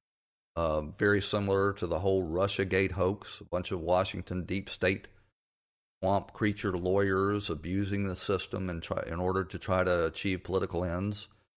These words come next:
And in the process, uh, they don't mind at all that they're, uh, they're, uh, tearing the country apart.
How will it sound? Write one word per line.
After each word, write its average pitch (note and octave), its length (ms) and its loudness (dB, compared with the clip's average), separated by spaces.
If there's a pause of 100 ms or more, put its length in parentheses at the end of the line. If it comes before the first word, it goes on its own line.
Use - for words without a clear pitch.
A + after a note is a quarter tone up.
(440)
And F2+ 420 0
in F#2+ 100 -2
the F2+ 60 -2
process, E2 800 2 (840)
uh, E2 140 -2
they E2+ 160 -2
don't F#2 200 0
mind F#2 280 0
at E2 100 -2
all E2+ 500 2
that D#2+ 160 -6
they're, D#2+ 340 -2
uh, D2+ 220 -2
they're, D#2 340 -2 (280)
uh, C#2+ 160 -4
tearing F2+ 380 -2
the D#2 60 -6
country E2 380 -4
apart. C#2+ 400 -2